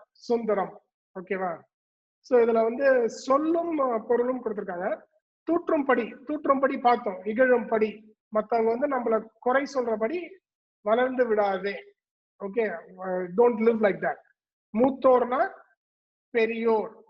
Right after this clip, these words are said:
பேரண்ட்ஸ், டீச்சர்ஸ். மூத்தோர் சொல், எல்டர்ஸ். சொல் வார்த்தைகளை மீறக்கூடாது, உங்கள் எல்டர்ஸ் வார்த்தைகளை மீறக்கூடாது. மேதைகள்னா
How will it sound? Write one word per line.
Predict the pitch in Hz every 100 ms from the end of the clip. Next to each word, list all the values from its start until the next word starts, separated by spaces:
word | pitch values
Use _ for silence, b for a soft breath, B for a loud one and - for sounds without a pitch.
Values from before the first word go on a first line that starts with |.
| _ _ _ _ -
பேரண்ட்ஸ், | 214 214 220 208 -
டீச்சர்ஸ். | 220 214 214 190 160
மூத்தோர் | 214 233 254 247
சொல், | 240 - - 247 262 294 - - _ _ 226
எல்டர்ஸ். | 247 226 214 - - _ _ _
சொல் | _ - - 269 302 311 - _ _
வார்த்தைகளை | 214 233 233 247 233 277 294
மீறக்கூடாது, | 247 240 233 214 196 196
உங்கள் | 202 202 202 220
எல்டர்ஸ் | 254 254 -
வார்த்தைகளை | 214 208 220 247 226
மீறக்கூடாது. | 226 214 202 185 170 156 _ _ _ _ _ _ _ _ -
மேதைகள்னா | 208 240 285 285 269 254 240 302